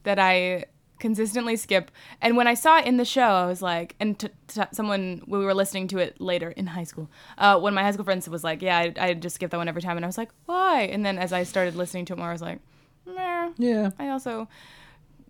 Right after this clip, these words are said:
Speaker 1: am going to do that.
Speaker 2: Yeah.
Speaker 1: 'Cause it, it serves a great purpose
Speaker 2: Yes.
Speaker 1: in the show, um, where it's, like, Diana's decision that she's me-, heavily medicated, um,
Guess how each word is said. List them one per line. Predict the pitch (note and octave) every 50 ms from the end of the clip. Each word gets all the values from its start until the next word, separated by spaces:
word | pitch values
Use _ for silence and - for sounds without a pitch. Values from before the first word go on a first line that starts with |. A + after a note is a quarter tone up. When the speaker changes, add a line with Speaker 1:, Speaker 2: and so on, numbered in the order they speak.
| _ _ - -
Speaker 1:
am | - G3 F#3+ F#3+ F#3 -
going | - - G3 F#3 G3
to | F#3+ F#3
do | G3 B3 B3
that. | C#4+ C4+ C#4 - D#3+
Speaker 2:
Yeah. | G3 G3 F#3 E3 C3 A2+ -
Speaker 1:
'Cause | G#4 F#4+
it, | G4 D#4+ - - _
it | F4+ D#4 -
serves | - F#4 G4+ G#4 G#4 F#4
a | G4+ D4
great | C4 A#3+ A3 A3 - -
purpose | - G3+ F#3+ - G3 G3 F#3+ - - - - -
Speaker 2:
Yes. | D3 C#3 - - - -
Speaker 1:
in | A3 A3 A3 G#3+ G#3+
the | F#3+ F#3+
show, | - - - F3 - - G#1 A1 - - G3 - _ _ - - _ _ _
um, | G#3 G#3 G3+ F#3+ F#3 F#3 F3+ F3+ F3+ E3 - -
where | - G#3+ G#3 G3 G3
it's, | F#3 F#3 -
like, | F#3+ F#3 F3+ F3+ -
Diana's | G3+ F#3+ G3 G#3+ A#3 B3 A#3+ G#3+
decision | A3 A3+ G#3+ - G3+ F#3 G3 G3 F#3 F#3 F3+
that | E3 E3 - - _ _ _ _ - - -
she's | - - A3 G#3 - -
me-, | F#3 F#3+ A3 G#3 - - -
heavily | - - B3+ C4+ C4 D4 D#4 D#4
medicated, | C#4+ A#3+ G#3 G3 G3 - F#3+ F3+ F3 F3 F3 E3+ E3+ F3 F#3 - - _ _ -
um, | F#3 F#3 F3 E3+ E3 E3+ F#3 G3